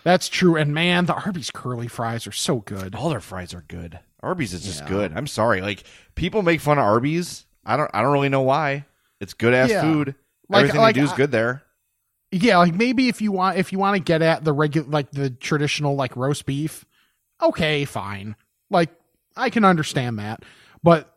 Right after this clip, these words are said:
Speaker 1: the, now, mind you, I, you know me, where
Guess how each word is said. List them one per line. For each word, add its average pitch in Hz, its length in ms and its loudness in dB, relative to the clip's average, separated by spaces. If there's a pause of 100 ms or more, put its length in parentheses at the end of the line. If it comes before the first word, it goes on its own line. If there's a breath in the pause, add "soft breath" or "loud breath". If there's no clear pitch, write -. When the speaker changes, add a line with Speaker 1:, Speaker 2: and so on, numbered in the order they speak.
(100)
Speaker 1:
the, 170 280 2
now, 190 160 6
mind 233 300 0
you, 147 220 -2 (100)
I, 196 160 0
you 180 240 2
know 208 180 2
me, 175 380 0 (380 soft breath)
where 151 420 2